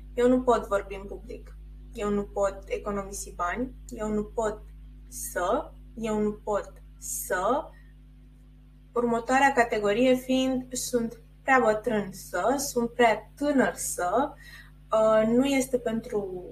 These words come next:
o femeie”, „nu este pentru un bărbat”. Genul acesta de credințe sunt limitative și funcționează în dezavantajul tău întotdeauna.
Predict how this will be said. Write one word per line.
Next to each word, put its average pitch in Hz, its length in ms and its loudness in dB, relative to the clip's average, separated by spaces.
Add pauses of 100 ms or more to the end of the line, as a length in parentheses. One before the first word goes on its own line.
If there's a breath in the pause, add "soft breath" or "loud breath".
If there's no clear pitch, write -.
(140)
o 214 100 -4
femeie”, 226 560 2
„nu 254 140 8
este 233 340 2
pentru 214 380 -2
un 214 140 2
bărbat”. 214 500 2 (400)
Genul 269 340 6
acesta 247 720 2 (420)
de 277 160 2
credințe 208 800 2 (300)
sunt 247 360 4
limitative 240 1000 4 (260)
și - 200 -6
funcționează 262 560 2
în 254 200 8
dezavantajul 220 920 4
tău 196 280 -4
întotdeauna. 190 920 -4